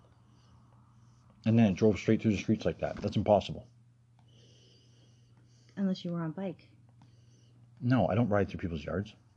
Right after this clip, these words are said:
Speaker 1: She lives in the first biker's house.
Speaker 2: Um, we should go there.
Speaker 1: Yeah, but you're going there and you know why you're going there.
Speaker 2: No, I don't.
Speaker 1: Me, I ask you to
Speaker 2: Well,
Speaker 1: tell
Speaker 2: I'll
Speaker 1: me.
Speaker 2: go there by myself then.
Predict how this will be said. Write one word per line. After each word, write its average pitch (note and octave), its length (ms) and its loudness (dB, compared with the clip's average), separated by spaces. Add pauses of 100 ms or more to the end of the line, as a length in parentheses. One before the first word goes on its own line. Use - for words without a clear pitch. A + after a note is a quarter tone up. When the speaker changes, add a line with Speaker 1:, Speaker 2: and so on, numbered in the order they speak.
(3000)
Speaker 1:
She A#2 120 -2
lives A#2+ 180 4
in A#2+ 80 4
the G2 60 2
first G2+ 260 -2
biker's D#2+ 280 -6
house. - 200 -16 (1200)
Speaker 2:
Um, F3+ 360 -4 (320)
we F#3+ 80 -6
should - 180 -14
go G3 160 -6
there. E3+ 240 -8 (1160)
Speaker 1:
Yeah, A2+ 100 2
but F#2 140 -2
you're G2+ 180 0
going A2 260 4
there G2 320 2
and F2+ 100 -4
you F#2+ 80 0
know F#2+ 100 4
why F2+ 180 8
you're E2+ 120 2
going G#2+ 180 2
there. - 140 -8 (280)
Speaker 2:
No, C#4 140 4
I D4+ 60 6
don't. C4+ 300 0 (120)
Speaker 1:
Me, G#2+ 320 4 (640)
I A2 140 8
ask A2 180 6
you - 80 4
to - 40 6
Speaker 2:
Well, A#3 100 4
Speaker 1:
tell A#3 80 8
Speaker 2:
I'll B3 100 8
Speaker 1:
me. C4 40 6
Speaker 2:
go C4 180 6
there B3 140 4
by A3+ 120 2
myself G#3+ 400 -2
then. F3 300 -4